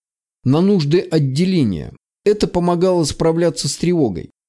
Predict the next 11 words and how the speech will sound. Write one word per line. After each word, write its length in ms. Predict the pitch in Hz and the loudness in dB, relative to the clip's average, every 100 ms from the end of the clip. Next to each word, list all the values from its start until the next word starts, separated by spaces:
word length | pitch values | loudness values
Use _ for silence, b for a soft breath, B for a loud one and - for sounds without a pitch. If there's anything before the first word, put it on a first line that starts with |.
| _ _ _ _ - | _ _ _ _ -6
Ответственность 920 | 131 139 254 285 - 220 214 202 147 | -4 0 0 0 -2 0 2 2 0
за 180 | 127 180 | 0 0
бойцов – 800 | 160 185 190 - 269 226 - - _ _ | 2 0 -2 -2 0 0 -4 -16 _ _
становилась 680 | - - 151 185 240 226 165 | -6 0 2 2 2 2 0
сверхценной 960 | - 196 185 - - 208 160 147 143 143 | 0 0 0 -4 0 2 4 4 4 2
идеей, 420 | 143 214 185 110 | 2 2 2 0
которой 480 | - 139 180 170 143 | 0 0 2 2 2
подчинялась 760 | - 143 - 147 175 185 139 | 2 -2 0 0 2 2 0
вся 200 | - 151 | 0 0
остальная 580 | 147 - 143 143 139 139 | 0 0 0 2 2 2
жизнь. 360 | 120 127 90 | 2 0 -2